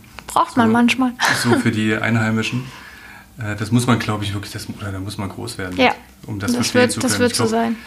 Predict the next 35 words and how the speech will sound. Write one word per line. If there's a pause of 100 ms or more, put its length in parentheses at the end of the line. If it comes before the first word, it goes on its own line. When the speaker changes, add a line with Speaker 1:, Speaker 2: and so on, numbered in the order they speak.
(120)
Speaker 2:
ich
habe
immer
gesagt,
äh,
wenn
ein
anderer
als
ein
Mühlhäuser
diese
Stadt
betritt
während
dieser
Woche,
denkt,
die
sind
alle (340)
Speaker 1:
<laughs>
Speaker 2:
komplett (960)
Speaker 1:
Ja.
Speaker 2:
durchgedreht.
Ja. (1600)
Dass
da
eben
auch
Unternehmen
den
Leuten
freigeben,
um,